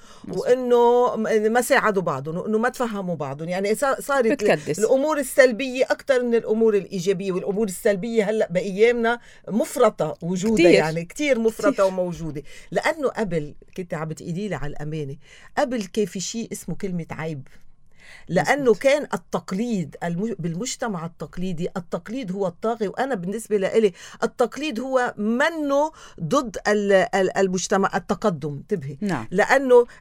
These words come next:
Speaker 2: العادات والتقاليد هي اللي بتعطيني خصوصية لهويتي، وهي اللي بتعطيني استمرارية بهيدي الهوية.
Speaker 1: نعم، نعم.
Speaker 2: إذن، آه، هيدا كمان موضوع لحاله مش رح نفوت فيه،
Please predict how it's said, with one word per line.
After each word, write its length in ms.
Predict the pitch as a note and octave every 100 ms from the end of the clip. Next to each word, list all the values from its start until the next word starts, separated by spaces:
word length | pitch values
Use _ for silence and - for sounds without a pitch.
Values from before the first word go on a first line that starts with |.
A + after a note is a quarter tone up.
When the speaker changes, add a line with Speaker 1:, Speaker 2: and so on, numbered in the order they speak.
| -
Speaker 2:
العادات 640 | G#3 G#3 F#3+ B3 D#4+ F4+
والتقاليد 760 | A3 A3+ A3+ - G#3 G3+ B3 F#3
هي 320 | C4+ D#4 C#4
اللي 120 | A3
بتعطيني 540 | G#3 G3 F#3 - C#4+ A#3+
خصوصية 640 | G#3 F#3 F3 - C4 A#3+
لهويتي، 800 | F#3 F3 E3 F3 F#3 G3+ G#3+ A3+ - -
وهي 340 | F3+ D4 F4 D4+
اللي 120 | B3+
بتعطيني 520 | - F#3+ - D#4+ -
استمرارية 720 | - - G#3+ F#3+ F#3 E4 G#4
بهيدي 440 | D#3+ E3 E3 C#3 D3
الهوية. 220 | C#3+ F#3
Speaker 1:
نعم، 220 | D3 D3 -
نعم. 160 | G3 D3+ -
Speaker 2:
إذن، 320 | C#4+ C4 G3+ - -
آه، 320 | - G3 F#3
هيدا 280 | F#3 A3 G#3+
كمان 360 | F#3+ G3 A#3 D4+
موضوع 380 | G#3+ F#3+ G3+ G3
لحاله 400 | F3+ - A#3 G3
مش 160 | F3+
رح 100 | E3
نفوت 400 | E3+ D#3+ - G#3+
فيه، 260 | - C4